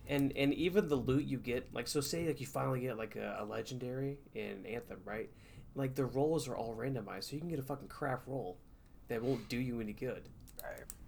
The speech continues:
Speaker 1: You know, so, like, so, like, you have to grind, grind, grind, grind, grind to get a legendary, but then you gotta grind, grind, grind, grind, grind again to get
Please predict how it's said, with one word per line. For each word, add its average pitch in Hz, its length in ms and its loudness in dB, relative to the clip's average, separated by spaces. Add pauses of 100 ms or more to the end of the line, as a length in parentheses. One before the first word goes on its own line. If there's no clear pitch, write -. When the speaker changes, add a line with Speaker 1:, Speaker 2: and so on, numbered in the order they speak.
(420)
Speaker 1:
You - 60 -6
know, 120 100 2
so, 131 140 0
like, 117 140 2
so, 131 200 2
like, 123 180 2
you 156 60 2
have 175 80 0
to 139 80 -2
grind, 135 400 2
grind, 131 220 0
grind, 123 220 -2
grind, 120 220 -4
grind 123 320 -2
to - 60 -4
get 117 180 2
a 104 60 0
legendary, 110 540 -4
but 123 120 -4
then 143 140 2
you 135 80 2
gotta 120 160 -2
grind, 127 320 -4
grind, 123 240 -4
grind, 123 220 -4
grind, 120 220 -6
grind 127 200 0
again 135 380 0 (340)
to - 80 -2
get 135 280 2